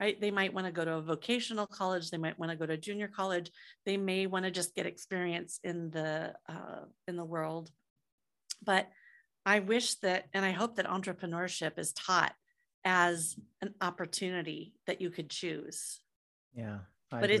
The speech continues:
Speaker 2: agree.
Speaker 1: definitely not in high school. There's not a flag waving, uh, at every school saying, "Okay,
Speaker 2: No.
Speaker 1: entrepreneurship is a choice." So is the R O T C, so is junior
Speaker 2: <laughs>
Speaker 1: college,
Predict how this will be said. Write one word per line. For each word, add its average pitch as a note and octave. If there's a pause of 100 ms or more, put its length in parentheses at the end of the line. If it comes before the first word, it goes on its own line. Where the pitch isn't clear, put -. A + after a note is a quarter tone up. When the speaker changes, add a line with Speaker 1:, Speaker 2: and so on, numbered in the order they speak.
(120)
Speaker 2:
agree. -
Speaker 1:
definitely B3
not G3+
in F#3
high F3+ (120)
school. D#3+ (880)
There's G3+
not G#3+
a G3+
flag F3+
waving, D#3 (480)
uh, F3 (160)
at F3+
every F3+
school E3
saying, E3
"Okay, F#3+
Speaker 2:
No. -
Speaker 1:
entrepreneurship G3+ (640)
is G#3
a G#3
choice." - (400)
So G3+
is G#3
the A3
R F#3+
O G#3+
T C4+
C, E3 (320)
so G3+
is G#3+
junior G3
Speaker 2:
<laughs> C3
Speaker 1:
college, D#3+